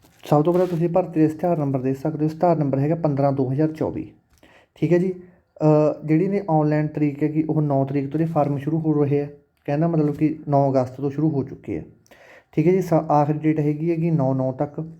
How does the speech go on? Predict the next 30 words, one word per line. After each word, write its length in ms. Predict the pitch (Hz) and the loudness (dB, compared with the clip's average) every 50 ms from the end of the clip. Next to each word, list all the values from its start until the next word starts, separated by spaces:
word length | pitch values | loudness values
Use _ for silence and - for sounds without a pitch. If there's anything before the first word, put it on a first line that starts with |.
| - - _ _ _ - | -20 -20 _ _ _ -8
ਤੇ 60 | 175 | -8
ਫੀਸ 300 | 165 165 170 165 165 165 165 | -4 0 2 2 2 2 2
ਭਰਨ 200 | 180 185 175 170 | 2 2 2 2
ਦੇ 60 | 160 | 2
ਤੁਹਾਨੂੰ 220 | 160 175 175 175 160 | 0 0 0 -2 0
ਪਤਾ 160 | 165 160 156 | -2 0 0
ਕਿ 100 | 147 156 | -2 -2
ਤਿੰਨ 200 | 156 160 143 143 | -2 -2 -2 -2
ਦਿਨ 100 | 143 139 | -2 0
ਐਕਸਟਰਾ 320 | 139 131 131 - - 139 143 | 0 -2 -2 -4 -4 -2 -2
ਮਿਲਦੇ 240 | 139 135 131 131 135 | 0 0 0 0 0
ਹੁੰਦੇ 140 | 135 135 | 0 2
ਆ, 40 | 147 | 2
ਉਹ 120 | 139 131 101 | 2 0 0
ਇਹ 160 | 95 98 107 | -2 -4 -4
ਆ। 20 | |
ਆਪਾਂ 160 | 113 - 156 | -4 -4 -2
ਸਿਰਫ 160 | 160 170 160 190 | -2 -2 0 0
ਇੰਪੋਰਟੈਂਟ 460 | 202 180 165 160 160 156 156 156 156 | 0 0 2 2 2 4 2 2 0
ਗੱਲਾਂ 180 | 156 156 160 165 | 2 2 2 2
ਹੀ 60 | 160 | 2
ਕਰਾਂਗੇ 280 | 160 147 139 139 143 143 | 0 0 0 0 -2 0
ਰਾਜੇ, 160 | 151 151 156 | 0 0 0
ਵੀਡੀਓ 220 | 156 143 147 160 | 0 0 0 0
ਦੇ 60 | 160 | 2
ਵਿੱਚ 160 | 160 156 151 151 | 0 0 0 -2
ਐਕਸਟਰਾ 300 | 143 147 - - 143 147 | -2 -4 -4 -4 -4 -4
ਨਹੀਂ 120 | 147 139 | -2 -2
ਗੱਲਾਂ 160 | 139 135 135 135 | -2 -2 -2 0
ਕਰਾਂਗੇ, 360 | 135 135 139 139 139 156 165 | -2 -2 -2 -2 -2 -4 -6